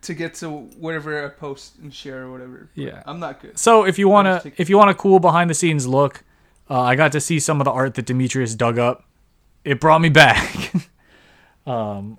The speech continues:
Speaker 2: on top of that, some extra episodes, some cooler stuff we have coming up, and a drawing from Saeed. You can support us at Patreon. Head to our Instagram at Bebop Banter. Try to check us out on Patreon at Bebop Banter. Figure that out. Anyways, uh,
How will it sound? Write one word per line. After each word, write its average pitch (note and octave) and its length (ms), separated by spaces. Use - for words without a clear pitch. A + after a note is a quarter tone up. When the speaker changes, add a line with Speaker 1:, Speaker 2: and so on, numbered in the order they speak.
Speaker 2:
on D3+ 160
top E3+ 240
of D#3 60
that, D3+ 260
some D3 160
extra D3 320
episodes, C#3 500
some C3+ 160
cooler D3+ 280
stuff C#3+ 240
we D3+ 60
have C3 140
coming C#3 260
up, C3 220
and G3+ 240
a F3 40
drawing C#3+ 360
from B2 180
Saeed. A2+ 380
You B2 120
can A#2+ 120
support A#2+ 320
us A2+ 140
at B2+ 160
Patreon. A#2+ 500
Head E3 200
to D#3+ 80
our D3+ 100
Instagram C#3 500
at A#2 80
Bebop B2+ 320
Banter. B2 460
Try D#3 220
to C#3 40
check C3 200
us B2 80
out B2+ 120
on A#2 120
Patreon A#2+ 500
at A2 80
Bebop A#2 320
Banter. A2+ 380
Figure B2+ 240
that A2 160
out. G#2 240
Anyways, D3 720
uh, A2+ 300